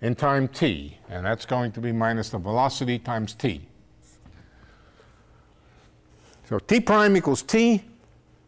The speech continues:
x prime is equal to x minus v t, where v is the relative velocity of the two frames of reference.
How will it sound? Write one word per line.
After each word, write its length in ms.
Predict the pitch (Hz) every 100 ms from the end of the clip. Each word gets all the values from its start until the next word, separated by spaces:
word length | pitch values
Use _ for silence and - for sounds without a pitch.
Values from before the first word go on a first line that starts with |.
| _
x 260 | - 151 -
prime 500 | - 160 151 151 131 127
is 180 | 110
equal 180 | 131 131
to 160 | - 120
x 260 | 139 139 131
minus 320 | 120 110 92
v 240 | 92 226
t, 520 | 220 - 147 143 139 - - _ _ _
where 220 | 123 131
v 440 | 113 160 226 196
is 240 | 202 139 101
the 100 | 143
relative 600 | 117 160 196 190 - 156
velocity 1080 | 113 104 123 131 139 - 110 90 90 90 - - _ -
of 140 | 113 98
the 80 |
two 200 | 104 143
frames 380 | 135 131 120 104
of 140 | 110 95
reference. 720 | 107 - 78 78 - - -